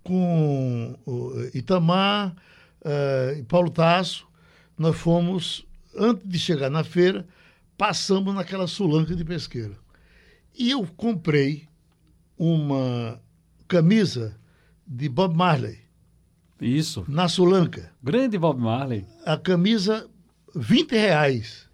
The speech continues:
Speaker 1: a camisa de Bob Marley lá naquela sulanca. E o cara não tinha troco pra cinquenta.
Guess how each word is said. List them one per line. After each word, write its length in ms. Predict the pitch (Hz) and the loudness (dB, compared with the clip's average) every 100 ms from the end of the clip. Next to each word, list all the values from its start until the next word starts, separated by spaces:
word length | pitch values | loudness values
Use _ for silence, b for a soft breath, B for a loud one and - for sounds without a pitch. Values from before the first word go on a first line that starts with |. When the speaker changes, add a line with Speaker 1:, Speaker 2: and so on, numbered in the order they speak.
| _ - | _ -16
Speaker 1:
a 80 | 117 | -10
camisa 420 | 139 139 147 156 | -6 -2 0 -2
de 60 | 135 | -2
Bob 260 | 139 117 | -6 -4
Marley 280 | 120 131 117 | -6 -4 -6
lá 200 | 123 131 | -6 -6
naquela 280 | 139 120 143 | -6 -8 -10
sulanca. 460 | 113 139 101 - _ b b b b b b _ | -10 -10 -10 -14 _ b b b b b b _
E 140 | 302 302 | -2 -2
o 100 | 208 | 0
cara 220 | 226 226 | 0 2
não 140 | 233 180 | 0 0
tinha 200 | 220 208 | 0 0
troco 340 | - 180 175 | 2 2 2
pra 140 | 214 | -4
cinquenta. 720 | 180 214 170 147 143 110 - | -4 -4 -2 -2 -2 -6 -16